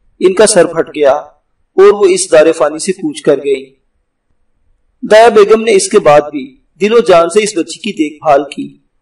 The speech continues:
وہ اسے گود میں لیے لیے پھرا کرتی تھی۔ محل میں اتنے شہزادے، شہزادیاں اور شہزادوں کی بیویاں اور ان کے بچے تھے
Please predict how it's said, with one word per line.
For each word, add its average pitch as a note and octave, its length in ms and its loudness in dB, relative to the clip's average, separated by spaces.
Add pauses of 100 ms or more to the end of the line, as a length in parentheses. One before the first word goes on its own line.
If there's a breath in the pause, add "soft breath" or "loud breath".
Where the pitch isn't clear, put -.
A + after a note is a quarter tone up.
(180)
وہ G#3+ 100 -4
اسے A#3 180 0
گود E3 300 -6
میں F#3+ 120 -2
لیے D#3+ 220 -2
لیے F#3 180 -2
پھرا E3 220 -2
کرتی D3 380 -6
تھی۔ - 360 -20 (440)
محل G#3 280 2
میں A#3 100 -6
اتنے G#3+ 300 -6
شہزادے، E3+ 540 0
شہزادیاں D3+ 680 -2
اور F3 40 -8
شہزادوں D#3 460 -4
کی F3+ 160 -14
بیویاں D3 480 -10
اور F#3 160 -6
ان G3 120 -8
کے A3 100 -2
بچے F3 300 -2
تھے - 320 -8